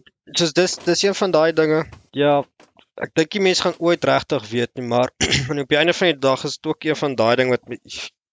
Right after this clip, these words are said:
mens moet met dit vrede maak, anders gaan jy jou kop breek, of jy gaan jou kop opfok. Dat, jy kan dit nie beheer nie, jy kan nie, dat, jy weet nie wat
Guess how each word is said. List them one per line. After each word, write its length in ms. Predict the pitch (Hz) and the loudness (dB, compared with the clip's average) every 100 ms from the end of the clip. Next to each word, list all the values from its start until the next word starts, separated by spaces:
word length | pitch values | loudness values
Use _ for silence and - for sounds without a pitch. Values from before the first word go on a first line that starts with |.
| _ - | _ -12
mens 200 | 123 131 | -4 -2
moet 180 | 139 160 | 0 0
met 100 | 165 | 2
dit 140 | 135 - | 2 0
vrede 240 | 135 131 | 0 2
maak, 220 | 120 113 | 0 -2
anders 180 | 123 117 | -4 -6
gaan 100 | 131 | -4
jy 100 | 117 | -4
jou 60 | - | -2
kop 220 | 123 107 | -4 -4
breek, 340 | - 90 - | -6 -8 -8
of 100 | 107 113 | -10 -8
jy 80 | |
gaan 140 | 107 110 | -8 -10
jou 40 | |
kop 260 | - 120 - | -8 -8 -8
opfok. 360 | 110 - - - - - - - | -10 -10 -12 -18 -20 -20 -20 -2
Dat, 200 | 131 139 135 | 0 0 -2
jy 80 | |
kan 180 | - 165 | 2 2
dit 180 | 175 - | 2 2
nie 80 | 170 | -2
beheer 320 | 147 120 117 | 0 2 2
nie, 80 | 117 113 | 0 -2
jy 20 | |
kan 180 | - 135 | -2 -2
nie, 300 | 143 139 113 - - _ | 0 -2 -4 -10 -18 _
dat, 160 | 117 120 | -6 -2
jy 120 | 117 | -2
weet 240 | 113 131 165 | 0 0 0
nie 100 | 135 | 0
wat 220 | 123 120 | 0 0